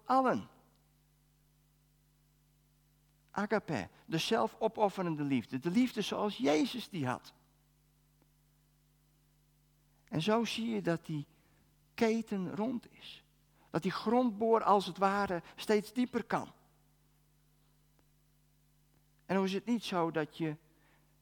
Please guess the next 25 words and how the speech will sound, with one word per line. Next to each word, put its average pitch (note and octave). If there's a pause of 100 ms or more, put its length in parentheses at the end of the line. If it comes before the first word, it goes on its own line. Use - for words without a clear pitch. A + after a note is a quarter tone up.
(300)
van G3+
de F#3
een F3+ (280)
honderd G#3
procent E3
naar D3+
de -
andere D#3
stap C3
gaat. G2+ (360)
En F#3
dan F#3
weer F3
honderd F#3
procent F3
naar E3
weer A3+
die F#3+
andere. F#2 (720)
Dat F#3
loopt A#3+
door A#3
elkaar F#3+
heen, G#3+ (240)
telkens. B3